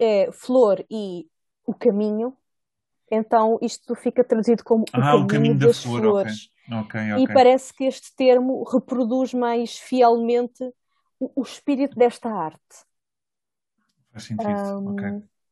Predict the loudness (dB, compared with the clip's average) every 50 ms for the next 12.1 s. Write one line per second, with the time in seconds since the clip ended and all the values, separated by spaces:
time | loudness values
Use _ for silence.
0 | _ _ _ _ _ _ _ _ _ _ _ _ _ _ _ _ _ _ _ 4
1 | 4 6 6 4 4 2 0 -4 -8 _ _ 0 0 0 0 -2 -6 -14 _ -2
2 | 0 0 0 0 0 0 -2 -4 -6 -8 -10 -14 _ _ _ _ _ _ -4 -4
3 | -4 -2 -2 -4 -2 -2 -2 -2 -2 -4 -6 -8 -8 _ -8 -6 -4 -4 -2 -2
4 | -2 -2 -4 -4 -2 2 2 2 2 0 -2 0 2 2 2 2 0 -2 -8 -14
5 | -16 -12 -10 -8 -6 -6 -6 -6 -6 -8 -10 _ _ -4 -2 -2 0 _ 0 0
6 | 0 2 0 0 0 0 -2 -2 -2 -2 -6 -10 -10 -2 0 2 2 2 -2 -4
7 | -8 -10 -12 -16 -16 -16 -12 -10 -8 -6 -4 -4 -4 0 0 0 0 0 -4 -6
8 | -6 -4 -4 -4 -4 -4 -4 -6 -12 _ _ _ _ _ _ _ _ _ _ _
9 | _ _ _ _ _ _ _ -2 -2 0 2 2 2 0 -2 -2 _ 2 2 2
10 | 4 2 2 0 0 0 0 0 0 0 0 2 2 2 0 0 -4 -8 -6 0
11 | 2 2 2 2 0 -2 -4 -4 -6 -12 -12 -10 -8 -10 -10 -12 _ -4 -2 -2
12 | -2